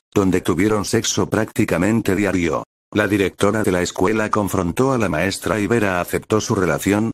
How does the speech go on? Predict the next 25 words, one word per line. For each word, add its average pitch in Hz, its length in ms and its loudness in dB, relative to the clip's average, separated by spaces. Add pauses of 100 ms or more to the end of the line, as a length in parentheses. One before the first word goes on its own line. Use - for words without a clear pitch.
no 113 260 2
sin 101 260 2
antes 98 340 0
mencionar 90 560 0
que 117 140 0
la 98 160 0
familia 87 480 0
del 90 160 -2
muchacho 113 640 0
estaba 117 460 0
de 95 100 2
acuerdo 82 420 0
con 82 220 0
que 92 240 0
ella 113 240 2
saliera 87 340 0
con 87 200 -4
su 95 180 2
hijo. 71 300 -2 (300)
Los 90 220 0
problemas 95 560 0
comenzaron 110 640 0
cuando 92 340 0
la 87 140 0
policía 107 560 0